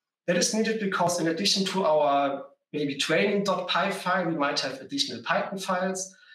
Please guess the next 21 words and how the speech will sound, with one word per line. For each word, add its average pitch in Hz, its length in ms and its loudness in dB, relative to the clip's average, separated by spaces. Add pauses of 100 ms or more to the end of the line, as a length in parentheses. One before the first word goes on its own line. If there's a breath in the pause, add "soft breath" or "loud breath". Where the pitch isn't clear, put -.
(120)
and 180 140 2
dependencies 190 640 0
that 147 160 2
are 156 60 0
needed 165 240 -2
to 143 140 -4
run 135 220 2
our 123 220 0
training. 110 460 -8 (640)
There 165 120 4
are - 160 2
two 220 160 0
main 202 320 2
ways 175 340 0
to - 100 -8
pack - 200 -4
our 127 160 0
training 196 380 -2
code 214 320 -2
and - 140 -4
dependencies. 220 880 -4